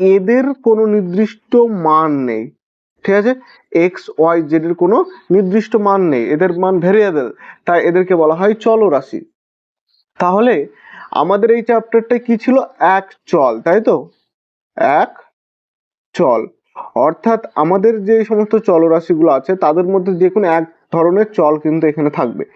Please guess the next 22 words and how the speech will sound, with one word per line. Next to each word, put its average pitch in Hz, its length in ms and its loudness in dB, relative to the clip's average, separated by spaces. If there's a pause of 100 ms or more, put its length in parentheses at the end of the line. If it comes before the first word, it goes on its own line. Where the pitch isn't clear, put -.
(420)
যদি 180 160 2 (180)
এক্স 185 160 -6 (140)
থাকে, 185 240 0 (500)
তাহলে 143 200 2
এক্স 160 220 -6
থাকতে 160 260 -4
পারে, 160 220 2
অথবা 160 280 0
ওয়াই 160 260 2
থাকতে 185 280 -2
পারে, 180 200 2
অথবা 180 280 0
জেড 214 140 2 (100)
থাকতে 165 260 -2
পারে, 117 140 -2 (120)
যে 220 80 4 (100)
কোনো 247 120 0 (400)
চলরাশি 208 460 2
থাকবে, 202 240 -2 (560)
কিন্তু 175 260 2 (560)
একটাই 143 300 -2 (100)
থাকবে। 110 260 -8